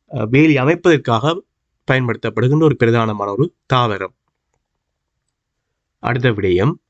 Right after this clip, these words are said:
பொது போக்குவரத்தினால் எமக்கு கிடைக்கும் நன்மைகள். இங்கே நான்கு நன்மைகள் வழங்கியிருக்கின்றேன். குறைந்த செலவில் பயணிக்கலாம், அதிக பொருட்களை கொண்டு செல்லலாம், பாதுகாப்பாக பயணிக்கலாம், அதிகளவானோர் பயணிக்கலாம். இவை பொது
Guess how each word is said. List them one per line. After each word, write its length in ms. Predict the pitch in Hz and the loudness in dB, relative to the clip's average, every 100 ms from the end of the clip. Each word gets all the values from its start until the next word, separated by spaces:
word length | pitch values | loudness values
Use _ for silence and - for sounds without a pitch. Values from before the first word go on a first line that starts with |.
| _ _ _ | _ _ _
பொது 340 | - 147 208 - | 0 2 2 2
போக்குவரத்தினால் 840 | 180 156 139 127 104 101 98 147 | 2 4 2 0 0 -2 -2 -2
எமக்கு 340 | 156 156 151 135 | 2 2 2 -2
கிடைக்கும் 520 | 120 101 - 151 202 - | -2 -2 -2 -4 -4 -2
நன்மைகள். 520 | 139 131 101 - - | 2 2 0 -6 -10
இங்கே 220 | 131 143 | -2 2
நான்கு 360 | 147 123 120 117 | 4 2 0 -2
நன்மைகள் 440 | 104 101 107 110 | -2 -2 -2 0
வழங்கியிருக்கின்றேன். 760 | 113 101 101 95 87 90 95 156 - _ - | -2 -2 -4 -6 -10 -4 -2 -2 -4 _ 0
குறைந்த 600 | 143 165 180 180 175 170 | 4 4 2 2 2 2
செலவில் 580 | - 135 123 123 127 131 | -2 0 2 2 0 -2
பயணிக்கலாம், 560 | 107 101 101 - 95 110 147 _ _ | -2 -4 -6 -4 -2 -2 -6 _ _
அதிக 420 | 110 123 156 170 | -2 0 2 2
பொருட்களை 460 | 143 123 - 120 113 | 2 0 0 -2 -2
கொண்டு 300 | - 104 101 | -2 -2 -2
செல்லலாம், 560 | - 92 90 95 147 - _ _ _ | -6 -6 -2 -2 -2 -6 _ _ _
பாதுகாப்பாக 1120 | - 135 160 160 135 117 104 - 95 92 156 - _ - | -2 0 2 0 0 -2 -2 -6 -6 -2 -4 -6 _ -6
பயணிக்கலாம், 640 | 107 107 98 - 95 92 - _ _ - | -4 -4 -6 -6 -6 -6 -12 _ _ -6
அதிகளவானோர் 960 | 107 120 160 175 160 127 110 101 117 170 _ - | -4 0 0 2 2 2 0 0 -2 -2 _ -6
பயணிக்கலாம். 480 | 110 98 87 90 90 - | -6 -6 -8 -8 -8 -6
இவை 360 | 107 110 131 _ _ _ _ - | 0 0 0 _ _ _ _ 0
பொது 240 | 113 110 | 0 2